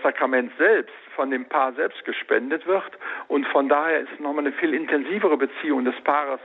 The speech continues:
zu diesem Sakrament da, aber immer vorausgesetzt, äh, äh, die beiden und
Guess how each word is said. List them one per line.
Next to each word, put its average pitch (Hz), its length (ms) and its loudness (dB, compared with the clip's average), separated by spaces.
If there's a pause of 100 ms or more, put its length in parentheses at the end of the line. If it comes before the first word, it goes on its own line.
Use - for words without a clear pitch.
zu 143 80 -6
diesem 135 260 -4
Sakrament 127 560 0
da, 139 380 2
aber 123 280 2
immer 165 220 0
vorausgesetzt, 123 880 2 (640)
äh, 156 100 6
äh, 131 920 4 (100)
die 143 140 -2
beiden 143 520 0
und 127 280 -2